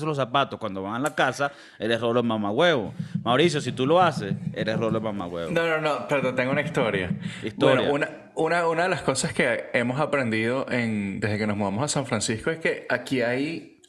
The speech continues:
Speaker 2: algo que se llama Asian houses, que es básicamente tienes que entrar a la casa y te tienes que quitar los zapatos. Pero eso es una vaina más cultural,
Speaker 1: Porque
Speaker 2: pues.
Speaker 1: son asiáticos.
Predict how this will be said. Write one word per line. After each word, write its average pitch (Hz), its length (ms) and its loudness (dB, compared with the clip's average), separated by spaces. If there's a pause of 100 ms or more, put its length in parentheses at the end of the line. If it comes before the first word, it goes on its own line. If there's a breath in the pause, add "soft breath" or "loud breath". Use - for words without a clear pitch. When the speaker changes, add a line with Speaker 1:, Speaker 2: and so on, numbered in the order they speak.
Speaker 2:
algo 131 280 0
que 160 100 -2
se - 140 0
llama 139 240 0
Asian 147 360 0
houses, 117 640 -2 (800 loud breath)
que 123 140 2
es 107 60 0
básicamente 120 600 0
tienes 120 220 0
que 143 80 0
entrar 117 200 2
a - 20 4
la 123 140 2
casa 127 260 0
y - 20 -2
te 160 80 0
tienes 113 200 0
que 123 60 0
quitar 113 140 0
los 95 140 -2
zapatos. 113 420 -2 (680 loud breath)
Pero 123 200 2
eso 151 140 0
es 151 40 0
una 151 100 2
vaina 143 200 2
más 147 180 0
cultural, 101 540 0
Speaker 1:
Porque 117 220 -2
Speaker 2:
pues. 107 80 -8
Speaker 1:
son 117 180 -2
asiáticos. 120 760 -2